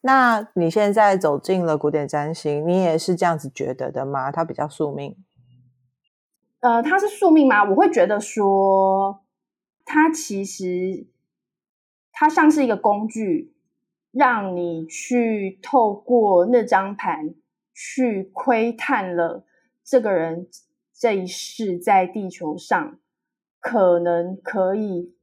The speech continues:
Speaker 2: 发展出什么样的状况，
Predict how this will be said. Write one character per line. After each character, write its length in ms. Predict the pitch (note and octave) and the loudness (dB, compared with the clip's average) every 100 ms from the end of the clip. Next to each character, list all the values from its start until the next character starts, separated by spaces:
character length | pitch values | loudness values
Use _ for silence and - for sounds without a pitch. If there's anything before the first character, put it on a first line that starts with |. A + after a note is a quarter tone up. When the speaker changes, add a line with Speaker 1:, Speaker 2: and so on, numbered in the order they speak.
| _ _ _ _ | _ _ _ _
Speaker 2:
发 280 | - G#3 G#3+ | 0 2 0
展 340 | G#3 F#3+ D3+ D3+ | -2 -4 -4 -10
出 380 | - F#3+ F#3+ | -8 -8 -6
什 180 | F#3+ G3 | -8 -8
么 200 | D#3+ D#3 | -6 -4
样 260 | F#3+ F3+ E3 | -4 -4 -6
的 160 | C#3+ - | -14 -14
状 340 | - E3+ E3+ | -8 -8 -8
况， 360 | - - - G3 | -12 -10 -10 -12